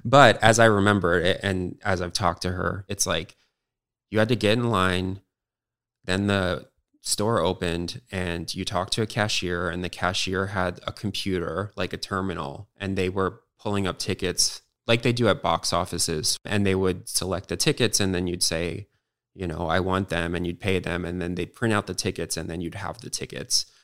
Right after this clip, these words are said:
the thing is, is that when it was a really popular concert, at least at the, at the record store we went to, they would do a lottery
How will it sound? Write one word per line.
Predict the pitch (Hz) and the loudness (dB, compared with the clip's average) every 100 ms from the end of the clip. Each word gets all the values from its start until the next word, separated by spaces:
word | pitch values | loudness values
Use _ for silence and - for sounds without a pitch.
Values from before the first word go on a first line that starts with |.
| _ _ _ - | _ _ _ -2
the | 110 | -2
thing | 110 135 135 | 0 2 2
is, | - 104 104 87 85 - | 4 4 6 4 0 -4
is | 101 95 | -4 -4
that | 92 87 85 | -2 -2 -2
when | 101 95 92 92 90 - _ _ - | -2 0 0 -2 -4 -10 _ _ -4
it | 101 | 0
was | 95 92 | 0 0
a | 87 | -2
really | 92 85 | -2 -4
popular | - 107 110 104 92 | -2 -2 -2 -2 -2
concert, | 92 107 110 113 87 92 - _ _ _ _ _ - | -2 0 0 0 -4 -6 -10 _ _ _ _ _ -4
at | 107 107 | -2 2
least | 110 113 - | 2 2 0
at | 101 | -2
the, | 95 87 82 - _ - | 0 0 -2 -8 _ -12
at | - | -4
the | 107 | 0
record | 104 107 95 | 2 2 0
store | - 92 | 0 -2
we | 95 113 | 2 2
went | 104 95 87 | 4 2 0
to, | - 90 87 107 - _ _ _ - - - _ _ - | -2 -4 -4 -8 -14 _ _ _ -20 -20 -20 _ _ -6
they | 107 104 | 2 6
would | 104 | 6
do | 98 95 | 4 2
a | |
lottery | 90 90 90 95 101 117 | 4 2 2 4 2 0